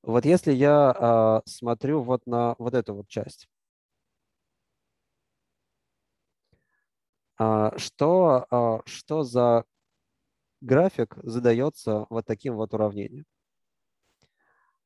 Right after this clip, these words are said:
Значит, давайте я, а, как-нибудь эту штуку на самом деле отдельно обозначу.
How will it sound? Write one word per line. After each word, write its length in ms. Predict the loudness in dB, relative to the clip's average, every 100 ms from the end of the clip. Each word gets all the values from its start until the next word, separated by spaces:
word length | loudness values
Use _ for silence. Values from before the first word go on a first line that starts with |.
| _ _ _
Значит, 180 | -18 -2
давайте 320 | 2 2 2
я, 400 | 0 2 2 0 -2
а, 260 | -4 -6
как-нибудь 420 | -8 -8 -8 -8
эту 100 | -10
штуку 280 | -12 -8 -6
на 120 | -4
самом 180 | -4 -4
деле 160 | -2 0
отдельно 680 | 0 2 0 0 -8 -10 -12
обозначу. 640 | -6 -4 -2 -6 -6 -12